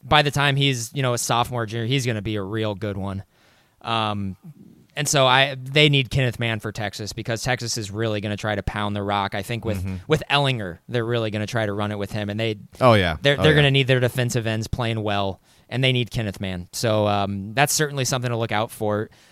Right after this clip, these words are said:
Speaker 1: Um, I think, I think what Riley said, didn't he say that they weren't close to playing? I think that's what he said about Powers and Mann for this week. So
Speaker 2: That sounds familiar. I, unfortunately, I wasn't even able to,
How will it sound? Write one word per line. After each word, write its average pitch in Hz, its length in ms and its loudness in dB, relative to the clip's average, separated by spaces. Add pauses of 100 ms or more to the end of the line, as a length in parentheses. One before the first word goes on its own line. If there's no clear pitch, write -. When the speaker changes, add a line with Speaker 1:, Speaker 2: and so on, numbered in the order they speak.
(300)
Speaker 1:
Um, 104 480 -2
I 127 100 2
think, 180 240 2
I 135 100 2
think 196 140 2
what 208 100 8
Riley 139 400 4
said, 127 360 2
didn't 139 160 2
he 190 80 6
say 143 240 4
that 127 160 0
they 131 140 4
weren't 127 320 0
close 110 460 -2
to 107 80 -8
playing? 101 380 -6
I 101 40 -4
think 135 140 -6
that's 143 120 -2
what 143 100 2
he 127 60 2
said 120 220 0
about 110 240 -2
Powers 107 380 -2
and 95 120 -6
Mann 98 300 -6
for 110 160 -8
this 101 220 -6
week. 98 260 -6
So 98 400 -4 (100)
Speaker 2:
That 117 160 0
sounds 135 320 2
familiar. 113 400 4
I, 117 140 6
unfortunately, 117 580 0
I 113 60 4
wasn't 117 280 0
even 98 140 -2
able 98 220 -2
to, 90 220 -6